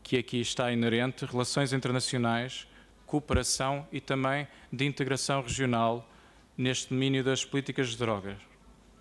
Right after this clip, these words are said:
Há um domínio central, que é o sistema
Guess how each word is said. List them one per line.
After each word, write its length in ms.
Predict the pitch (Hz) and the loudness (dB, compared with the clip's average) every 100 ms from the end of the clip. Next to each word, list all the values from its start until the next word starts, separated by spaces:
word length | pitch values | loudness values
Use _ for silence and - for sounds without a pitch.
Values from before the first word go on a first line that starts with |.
| - - - - | -20 -20 -20 -4
Há 100 | 147 | 0
um 140 | 170 | 2
domínio 340 | 160 160 156 147 | 4 4 4 4
central, 640 | - 147 135 120 110 113 - - - - - | 2 0 2 0 0 -4 -16 -20 -20 -20 -4
que 120 | 131 | 2
é 60 | |
o 100 | 123 | 2
sistema 640 | 120 - - 131 120 113 | 0 -4 0 2 2 0